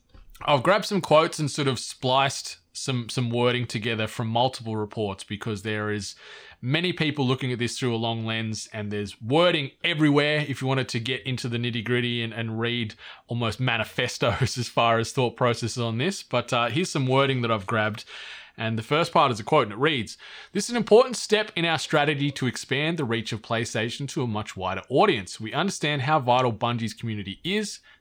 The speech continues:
to the studio and look forward to supporting them as they remain independent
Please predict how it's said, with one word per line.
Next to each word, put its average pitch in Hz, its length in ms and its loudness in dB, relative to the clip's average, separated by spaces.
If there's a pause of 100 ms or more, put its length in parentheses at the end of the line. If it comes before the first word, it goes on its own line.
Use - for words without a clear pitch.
to - 80 -4
the 104 100 -4
studio 165 640 0
and 127 160 -2
look 175 160 -2
forward 135 320 2
to 131 100 -2
supporting 135 480 0
them 123 220 -4
as 113 120 -4
they 113 120 -4
remain 107 400 -4
independent 196 800 2